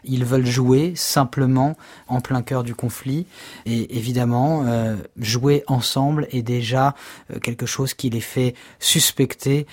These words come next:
euh, d'être des traîtres finalement à leurs nations, euh, respectives. Et quand le livre commence, on assiste à une scène d'ailleurs très, euh, cinématographique, très très forte, d'un petit garçon de onze ans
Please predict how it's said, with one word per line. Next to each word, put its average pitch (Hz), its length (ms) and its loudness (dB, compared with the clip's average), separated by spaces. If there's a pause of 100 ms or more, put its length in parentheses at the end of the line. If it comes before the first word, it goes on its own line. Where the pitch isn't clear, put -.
(240)
euh, 120 80 -6
d'être 120 420 -2
des 120 140 0
traîtres - 520 2
finalement 127 540 4
à 123 60 4
leurs 113 160 0
nations, 120 420 0
euh, 110 140 2
respectives. 131 840 -2 (420)
Et - 80 -6
quand 117 200 0
le 117 400 0
livre 143 320 6
commence, 143 640 4
on 120 260 2
assiste 120 420 -4
à 113 40 -6
une 107 120 -4
scène 120 300 -2
d'ailleurs 107 320 -4
très, 131 300 -6
euh, 110 120 -8
cinématographique, 113 1160 -6
très 123 140 -6
très 110 240 -6
forte, 156 340 -6
d'un 117 80 0
petit - 260 -12
garçon 123 380 -4
de 135 100 0
onze 117 280 0
ans 139 100 -2